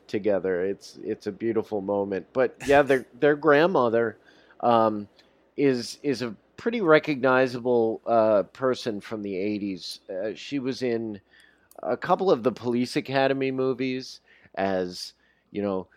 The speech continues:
Speaker 1: someone who you wouldn't think would be a cop, but is, much like Bobcat Goldthwait.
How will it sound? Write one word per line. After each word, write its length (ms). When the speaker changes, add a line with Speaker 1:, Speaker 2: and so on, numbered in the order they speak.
Speaker 1:
someone 540
who 180
you 180
wouldn't 320
think 280
would 140
be 180
a 60
cop, 460
but 180
is, 540
much 320
like 160
Bobcat 400
Goldthwait. 600